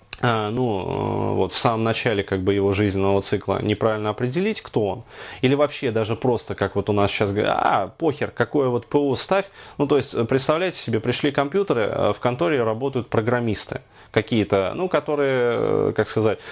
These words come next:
они даже не программируют, они просто тупо вот приходящие компьютеры устанавливают, там, распаковывают, как бы, и все дела. Вот. А представьте себе такую контору, где вот, э, пришла партия новых компьютеров,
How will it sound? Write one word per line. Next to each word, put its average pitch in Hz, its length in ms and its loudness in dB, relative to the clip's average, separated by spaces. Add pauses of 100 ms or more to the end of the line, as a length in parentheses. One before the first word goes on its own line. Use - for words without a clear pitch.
(160)
они 131 160 2
даже 139 240 0
не 139 60 0
программируют, 143 640 0
они 117 180 -2
просто 151 340 0
тупо 107 320 0
вот 92 400 -2
приходящие 120 580 0
компьютеры 131 460 0
устанавливают, 113 640 0
там, 95 160 0
распаковывают, 117 640 0
как 98 180 -2
бы, 98 140 2
и 113 300 0
все - 180 -4
дела. 101 260 0 (440)
Вот. 110 320 2
А 110 220 0
представьте 135 460 -6
себе 131 220 -2
такую 127 280 0
контору, 131 400 0
где 110 300 2
вот, 104 240 -2
э, 101 400 2
пришла 160 340 0
партия 113 380 -4
новых 107 280 0
компьютеров, 104 540 0